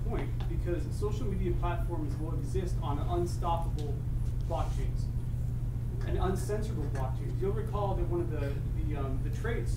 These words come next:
one of the properties of the, of blockchains is censorship resistance. So, you know, Twitter can decide what to do. Okay, we're gonna shut this down or that, or Facebook.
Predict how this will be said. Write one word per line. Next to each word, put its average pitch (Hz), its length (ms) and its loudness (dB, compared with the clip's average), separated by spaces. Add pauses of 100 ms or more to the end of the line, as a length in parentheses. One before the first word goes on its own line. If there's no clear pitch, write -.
one 175 140 2
of - 80 0
the - 40 -2
properties - 640 0
of - 80 0
the, - 320 -2
of - 80 -2
blockchains - 420 0
is - 80 2
censorship - 540 0
resistance. - 540 -2 (580)
So, 190 400 2 (540)
you 190 120 0
know, 190 220 2 (680)
Twitter 262 340 0
can - 100 0
decide 196 400 2
what 180 140 0
to - 80 0
do. 156 380 0
Okay, 156 160 2
we're - 180 0
gonna - 100 0
shut - 220 0
this - 120 0
down - 460 0
or - 100 0
that, 127 260 2
or - 220 -2
Facebook. 123 420 0